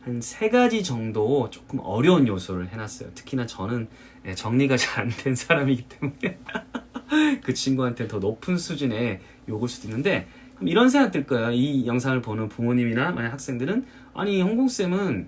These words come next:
그 아이한테 영어 공부를 더 시켜야지. 왜 그 아이한테, 어?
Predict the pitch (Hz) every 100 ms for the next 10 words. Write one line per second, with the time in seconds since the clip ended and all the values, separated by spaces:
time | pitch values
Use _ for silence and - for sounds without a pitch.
0 | - - - 143 113 190 185 180 127 120
1 | 120 170 170 170 156 143 113 95 - -
2 | 131 101 101 92 165 180 160 139 - -
3 | - 123 107 113 101 - 92 110 110 87
4 | - 175 240